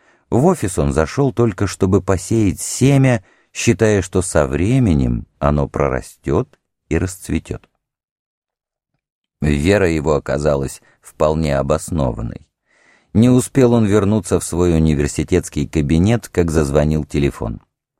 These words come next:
Звонил владелец трамвайной компании. Он просил принять его, получил согласие.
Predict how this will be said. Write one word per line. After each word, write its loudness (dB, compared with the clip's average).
Звонил 0
владелец 0
трамвайной 0
компании. -6
Он 2
просил 0
принять 0
его, -2
получил 2
согласие. -2